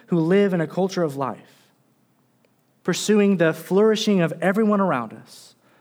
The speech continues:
when we are people who are marked by love rather than anger and death,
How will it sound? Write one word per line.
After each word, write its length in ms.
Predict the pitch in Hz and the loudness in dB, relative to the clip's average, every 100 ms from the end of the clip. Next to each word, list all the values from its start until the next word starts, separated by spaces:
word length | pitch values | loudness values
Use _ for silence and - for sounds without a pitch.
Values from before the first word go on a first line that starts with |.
| _ - - | _ -12 0
when 140 | 185 | 2
we 100 | 185 | 4
are 60 | 180 | 2
people 320 | 196 220 220 | 0 2 2
who 140 | 190 | 4
are 140 | 180 156 | 4 2
marked 520 | 156 180 226 220 151 | 2 4 2 -2 0
by 180 | 165 165 | 2 2
love 520 | 156 190 131 110 120 | 2 2 2 0 0
rather 260 | 139 165 160 | 0 2 0
than 180 | 156 | -2
anger 400 | 147 165 151 123 | -2 -2 -2 -4
and 120 | 117 127 | -6 -4
death, 480 | 117 101 - - | -4 -6 -20 -20